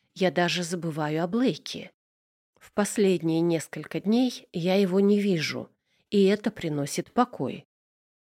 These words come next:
В голове больше нет сумятицы. Да и откуда ей взяться? Кажется, я уже все расставила по местам и успокоилась. Мне гораздо спокойнее в душе, а это главное.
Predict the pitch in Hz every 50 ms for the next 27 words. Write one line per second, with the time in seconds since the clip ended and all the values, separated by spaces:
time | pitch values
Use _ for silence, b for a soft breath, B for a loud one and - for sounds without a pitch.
0 | _ _ _ - 185 185 165 196 196 202 202 202 240 262 214 160 170 196 185 -
1 | - - 170 160 165 170 - - - 202 196 196 165 139 127 - - - - -
2 | - 143 151 - - _ _ _ _ _ _ 185 147 175 175 160 156 160 - -
3 | - 180 175 143 175 180 196 220 208 208 220 262 262 196 - - - - - -
4 | - - _ _ _ _ _ _ _ _ - 185 165 151 160 170 - - - 180
5 | 165 165 165 160 156 143 165 - - - - 175 196 233 220 220 - - - 196
6 | 175 165 151 151 151 147 151 - 160 151 147 139 - - - - 160 151 147 165
7 | 190 190 - _ _ _ _ - 180 160 160 - - 214 214 - - 339 294 175
8 | - - - - - - _ _ _ _ _ _ _ _ - 208 196 185 180 156
9 | 175 170 165 165 160 151 143 170 156 - - - 208 208 - 302 269 202 156 139
10 | 135 147 147 156 190 202 - - - 147 123 104 - - _ _ _ _ _ _
11 | _ - 170 151 - - - - 226 - 269 302 262 175 - 123 110 110 - -
12 | -